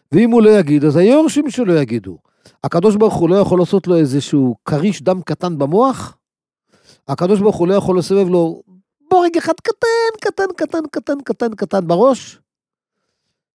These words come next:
מה זה? רבותיי, זבוב כל מצרים. מה זה זבוב? צונמי אחד, עולה גל ארבעה מטר גובה או חמישה מטר גובה,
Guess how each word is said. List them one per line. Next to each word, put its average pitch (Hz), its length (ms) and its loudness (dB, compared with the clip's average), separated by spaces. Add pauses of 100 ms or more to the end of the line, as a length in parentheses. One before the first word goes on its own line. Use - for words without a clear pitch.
(280)
מה 392 60 -4 (140)
זה? 165 240 -4 (720)
רבותיי, 190 640 2 (1120)
זבוב 202 1120 0 (1700)
כל 247 160 4
מצרים. 165 760 -2
מה 262 120 -4
זה 302 140 -2
זבוב? 190 340 -2 (360)
צונמי 294 600 0
אחד, 143 300 -2 (500)
עולה 254 280 2
גל 202 400 2
ארבעה 180 420 -4
מטר 202 340 -2
גובה 151 320 0
או 160 80 0
חמישה 185 360 -4
מטר 175 280 -2
גובה, 135 380 -2